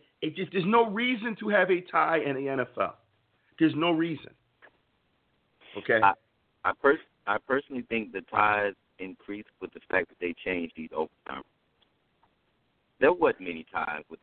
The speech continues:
Speaker 2: sudden death overtime. There wasn't. You wanted to win that coin toss, and you wanted to score because you knew if you scored, game was over. Now that the other team has a chance to score, you're almost playing another full quarter that, that, that can end up in the tie.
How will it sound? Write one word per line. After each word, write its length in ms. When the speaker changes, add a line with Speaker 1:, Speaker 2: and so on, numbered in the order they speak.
Speaker 2:
sudden 200
death 220
overtime. 520
There 100
wasn't. 180
You 120
wanted 300
to 80
win 200
that 200
coin 320
toss, 260
and 160
you 160
wanted 260
to 140
score 280
because 420
you 100
knew 260
if 140
you 80
scored, 400
game 300
was 180
over. 140
Now 180
that 160
the 100
other 160
team 280
has 140
a 260
chance 200
to 60
score, 380
you're 120
almost 380
playing 200
another 280
full 180
quarter 340
that, 300
that, 180
that 160
can 240
end 180
up 140
in 60
the 80
tie. 160